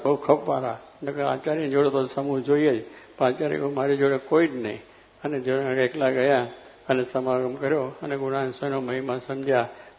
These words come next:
એટલે એમને પોતે પોતાના એક ગ્રંથમાં લખી લીધું છે પુરુષોત્તમ પ્રકાશમાં કે "આદિ અક્ષર આપ કહાવે." આદિ એટલે મૂળ અક્ષર મૂર્તિ ગુણાતીતાનંદ, એમ પોતે વિહાર, આ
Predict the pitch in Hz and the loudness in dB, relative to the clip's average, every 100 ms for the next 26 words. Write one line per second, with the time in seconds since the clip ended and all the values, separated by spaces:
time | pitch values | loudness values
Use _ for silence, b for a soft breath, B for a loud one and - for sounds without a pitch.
0 | - 127 127 135 131 139 135 131 147 131 | -2 2 2 0 -2 -2 0 -2 -2 -2
1 | 135 143 135 131 135 147 135 127 131 165 | -2 -4 -4 -4 -4 -2 0 0 0 0
2 | 143 139 127 123 151 127 127 123 123 120 | 2 2 0 -4 -4 -2 -2 -2 -6 -4
3 | 123 120 120 143 B B B - 147 135 | -4 -6 -8 -12 B B B -2 0 2
4 | 123 131 143 151 143 127 - 151 139 - | 2 0 -2 0 0 -2 0 0 2 2
5 | 127 - - 151 127 120 117 110 - - | 0 0 -4 -2 0 -2 -4 -10 -16 -20
6 | - - 185 120 127 143 151 147 139 139 | -20 -14 -2 -2 0 -2 0 -2 -2 -2
7 | 156 151 - 143 135 123 120 135 123 131 | -2 -4 -4 -4 -2 -2 -2 -2 0 -2
8 | 160 - 135 120 123 127 123 147 151 151 | -2 -2 -4 -2 -2 -2 -2 -2 0 0
9 | 131 123 131 143 - 117 | 2 2 2 0 -2 -4